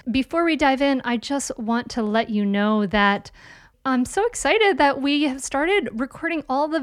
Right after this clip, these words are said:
video from the Mindful Mama podcast. Yes, so you can see what it looks like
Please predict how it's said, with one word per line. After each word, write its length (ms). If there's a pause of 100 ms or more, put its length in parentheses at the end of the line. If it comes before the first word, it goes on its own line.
(120)
video 480
from 260
the 60
Mindful 400
Mama 260
podcast. 560
Yes, 320
so 260 (360)
you 140
can 160
see 100
what 100
it 80
looks 240
like 340